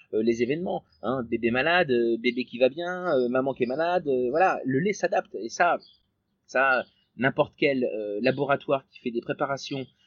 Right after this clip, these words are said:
des préparations commerciales pour nourrissons ne peut pas faire ça. C'est impossible.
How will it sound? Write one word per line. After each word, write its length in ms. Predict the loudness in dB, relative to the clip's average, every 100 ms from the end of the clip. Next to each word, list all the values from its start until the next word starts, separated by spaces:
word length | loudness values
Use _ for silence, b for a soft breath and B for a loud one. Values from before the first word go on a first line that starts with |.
| _
des 100 | -6
préparations 560 | -4 -4 -4 -4 -4 -4
commerciales 420 | -2 -2 0 -2
pour 140 | -2 -6
nourrissons 360 | -6 -4 -4
ne 80 | -4
peut 140 | -4
pas 140 | -2 -2
faire 140 | -4
ça. 120 | -16 -12
C'est 180 | -6
impossible. 380 | -6 -6 -10 -14